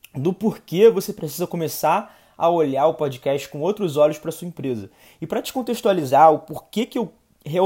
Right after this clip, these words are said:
resolvi trazer essa discussão pra cá, foi que lá em maio de dois mil e vinte, quando eu criei o Roda Alternativa,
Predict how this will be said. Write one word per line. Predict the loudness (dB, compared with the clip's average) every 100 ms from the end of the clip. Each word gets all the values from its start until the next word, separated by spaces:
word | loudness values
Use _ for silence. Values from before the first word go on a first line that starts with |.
| 0 -2
resolvi | -2 0 -2 -4
trazer | 2 2 2 -4
essa | -4 -6
discussão | -8 -12 -8 -4
pra | -2 -2
cá, | 2 0 0 -8 -20 -20 _ _
foi | -4
que | -2 0
lá | 0 0
em | -2
maio | -2 -2 -2
de |
dois | -2 -4
mil | -4
e | -6
vinte, | -8 -10 -10
quando | -10 -10
eu |
criei | -4 0
o | 0
Roda | 0 -4
Alternativa, | -6 -8 -8 -6 -6 -6